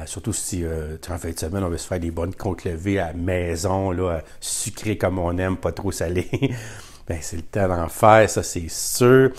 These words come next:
Ah, tu les fais bouillir bien comme faut avant. Peu importe la marinade que tu emploies, là, que tu vas prendre après avec, idéalement, c'est que tu les mets dans l'eau salée. Tu les fais bouillir, là, ça peut durer jusqu'à deux heures, tout dépendant de la grosseur, là. Entre une heure et deux heures, tu les fais bouillir tranquillement.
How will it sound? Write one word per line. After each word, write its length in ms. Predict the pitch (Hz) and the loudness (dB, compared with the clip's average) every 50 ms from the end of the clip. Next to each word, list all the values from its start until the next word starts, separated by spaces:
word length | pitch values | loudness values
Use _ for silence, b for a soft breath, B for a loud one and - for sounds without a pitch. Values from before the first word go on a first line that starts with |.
| B B B B | B B B B
Ah, 140 | - 98 92 | -2 -2 -2
tu 100 | - 90 | -2 -2
les 80 | 90 | -4
fais 160 | 87 - - 90 | -2 -2 -4 -4
bouillir 480 | 87 85 90 85 80 92 95 101 95 | -4 -4 -4 -4 -4 -2 -4 -4 -4
bien 220 | 85 87 107 98 101 | -4 -2 0 0 0
comme 240 | - - 87 85 | 0 -2 -4 -4
faut 160 | - - 107 98 | -4 -4 -4 -4
avant. 180 | 82 82 85 90 110 - - - | -4 -6 -8 -8 -10 -8 -4 0
Peu 60 | 175 | 0
importe 280 | 143 135 - 151 - | 0 0 0 -2 -2
la 80 | - 107 | -2 -2
marinade 320 | 98 95 90 90 101 101 | -2 -2 -2 -4 -4 -4
que 100 | - - | -4 -6
tu 140 | 90 - - 92 | -6 -4 -4 -6
emploies, 360 | 82 82 - - 101 98 98 | -6 -6 -6 -4 -2 -2 -2
là, 100 | 90 87 | -2 -4
que 80 | - | -8
tu 160 | - - - 90 | -10 -10 -8 -8
vas 80 | 82 | -8
prendre 340 | 80 - - 104 95 95 92 | -8 -6 -4 -4 -4 -4 -4
après 360 | - - - - - - 95 | -8 -10 -12 -10 -8 -6 -4
avec, 400 | 95 80 78 78 87 92 92 - - - - - - - - - - - - - - - - - | -4 -4 -6 -6 -6 -6 -6 -8 -12 -20 -20 -20 -20 -20 -20 -20 -20 -20 -20 -20 -18 -12 -8 0
idéalement, 500 | 127 117 113 104 90 85 90 80 78 85 - B B B B B - | 2 4 4 4 4 2 -2 -4 -6 -8 -10 B B B B B -10
c'est 180 | - - 90 | -8 -8 -8
que 80 | - - | -8 -8
tu 100 | - 90 | -8 -6
les 60 | 85 | -6
mets 160 | 82 85 87 87 | -4 -6 -6 -4
dans 260 | 90 101 101 98 85 | -4 -2 -2 -2 -2
l'eau 240 | 82 80 87 85 - | -2 -2 -4 -4 -4
salée. 480 | - - 87 78 78 80 78 78 78 - b b b b b b b b | -6 -6 -6 -6 -8 -8 -8 -10 -10 -12 b b b b b b b b
Tu 80 | b 104 | b -4
les 40 | 90 | -4
fais 180 | - - 107 98 | -2 -2 -2 -2
bouillir, 460 | 92 90 85 82 82 90 92 87 85 | -2 -2 -4 -2 -2 -2 -2 -2 -2
là, 180 | 85 85 82 82 | -2 -4 -4 -6
ça 120 | - - | -8 -12
peut 140 | 82 - 92 | -12 -10 -10
durer 260 | 82 82 82 80 85 | -8 -8 -8 -6 -6
jusqu'à 280 | 87 82 - - - 80 | -6 -6 -6 -8 -8 -8
deux 280 | 82 90 87 82 82 85 | -6 -6 -6 -4 -4 -4
heures, 120 | 90 92 | -4 -4
tout 100 | - - | -6 -8
dépendant 340 | - 85 - - 87 87 95 | -12 -10 -8 -6 -6 -4 -4
de 40 | 87 | -4
la 80 | 87 | -4
grosseur, 440 | 85 80 78 80 - - 101 98 92 | -4 -4 -6 -6 -2 0 0 2 2
là. 120 | 90 90 90 B B B B B | 0 -2 -6 B B B B B
Entre 200 | - 98 95 - | -6 -4 -2 0
une 120 | 98 90 92 | 0 0 2
heure 140 | 98 98 95 | 2 2 2
et 40 | |
deux 220 | 85 90 85 80 87 | 2 0 0 0 0
heures, 100 | 90 90 | -2 -2
tu 60 | - | -2
les 60 | 92 | -6
fais 100 | - - | -8 -8
bouillir 300 | 85 80 85 85 85 80 | -6 -6 -6 -6 -6 -6
tranquillement. 500 | - - 85 82 - 82 80 82 92 92 | -6 -8 -8 -8 -8 -8 -8 -6 -6 -6